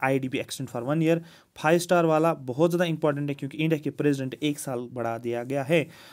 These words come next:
अब यहाँ पर Indian presidency of Asia Pacific Institute of Broadcast, देखो एआईबी,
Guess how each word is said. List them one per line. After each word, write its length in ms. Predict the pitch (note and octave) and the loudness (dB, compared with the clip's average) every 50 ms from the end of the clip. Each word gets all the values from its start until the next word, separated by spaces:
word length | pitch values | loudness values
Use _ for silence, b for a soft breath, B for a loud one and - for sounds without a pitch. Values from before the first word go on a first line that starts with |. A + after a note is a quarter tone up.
| B B _ - | B B _ 0
अब 120 | F#3 E3 | 2 4
यहाँ 260 | E3+ D#3+ D3+ G3 A3+ | 4 4 2 2 0
पर 140 | A3 A3 F#3+ | 0 0 0
Indian 360 | F3 F#3 F3+ F#3 F#3 E3+ E3 | 0 2 2 2 2 2 2
presidency 440 | D#3 D#3 D3 C#3+ C#3 C3 B2 - - - | 2 2 2 2 -2 -4 -6 -8 -10 -10
of 160 | C3 - - E3 | -10 -4 0 2
Asia 280 | F3+ F#3+ F#3+ - G#3 F#3+ - | 2 2 2 0 0 0 0
Pacific 300 | E3 D3+ - - C#3 - | -4 -6 -6 -8 -6 -4
Institute 300 | C#3+ C#3+ C#3 C#3+ - C#3 | -2 -4 -2 -4 -6 -8
of 120 | C3 B2 B2+ | -6 -4 0
Broadcast, 480 | C3 C#3 C3 A#2 A#2+ A#2 A#2 A2+ - | 0 0 0 0 -4 -6 -6 -8 -6
देखो 280 | C3 D#3+ E3 D#3+ C3+ B B B B B B B - | -4 -4 -2 -2 -4 B B B B B B B 0
एआईबी, 1000 | D#3 E3 F3+ G3 F#3+ - - C#3 D3 D#3 D#3 D3+ C#3+ B2 B2+ C#3+ C#3 A#2+ A2 | 4 4 4 4 4 2 2 2 2 4 2 0 -2 -2 -2 -2 -2 -2 -4